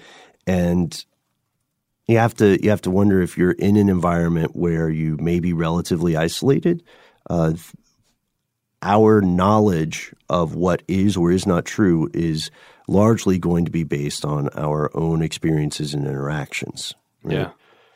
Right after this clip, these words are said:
Speaker 1: You can, you can read about a country like Bhutan, for instance, for your entire life. You can see pictures that say they're from there, but, uh,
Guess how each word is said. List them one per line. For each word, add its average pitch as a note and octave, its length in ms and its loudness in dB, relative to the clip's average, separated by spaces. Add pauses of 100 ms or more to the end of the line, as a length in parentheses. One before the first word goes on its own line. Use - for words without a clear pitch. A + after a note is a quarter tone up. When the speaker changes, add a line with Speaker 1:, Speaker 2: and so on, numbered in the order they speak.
(160)
Speaker 1:
You F2 140 -2
can, D#2+ 420 0 (600)
you F2 80 -2
can F2 180 -2
read F#2 220 2
about E2 260 0
a D#2 60 -4
country D#2+ 400 -4
like D2+ 260 -4
Bhutan, D#2 640 -4
for - 160 -8
instance, - 640 -8 (140)
for - 120 -4
your D#2+ 120 0
entire E2 360 0
life. F2+ 420 0 (420)
You F#2 120 0
can F2 140 -6
see G#2 180 0
pictures G2+ 500 0
that - 140 -8
say A#2 220 4
they're F#2 160 6
from C#3+ 320 2
there, D3+ 280 -2 (400)
but, G2+ 380 2
uh, G#2 300 6